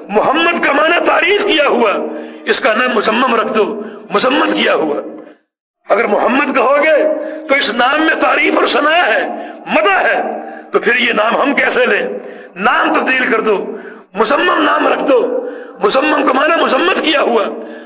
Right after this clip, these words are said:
فرمایا کہ سبون مذمما، اب دیکھو یہ قریش دن رات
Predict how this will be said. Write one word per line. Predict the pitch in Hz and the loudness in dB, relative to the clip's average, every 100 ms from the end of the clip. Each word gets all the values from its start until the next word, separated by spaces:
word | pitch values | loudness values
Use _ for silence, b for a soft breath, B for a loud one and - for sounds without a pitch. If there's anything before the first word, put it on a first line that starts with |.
| B B | B B
فرمایا | 208 240 247 | -2 2 2
کہ | 240 233 | 0 0
سبون | 233 240 247 240 220 | -2 0 2 2 2
مذمما، | 214 247 247 226 196 - B B B B | 0 2 2 2 0 -4 B B B B
اب | 240 - | -2 2
دیکھو | 262 240 | 2 2
یہ | 247 233 | 0 0
قریش | 214 226 226 180 | 0 2 0 0
دن | - 247 | 0 2
رات | 208 233 | 2 2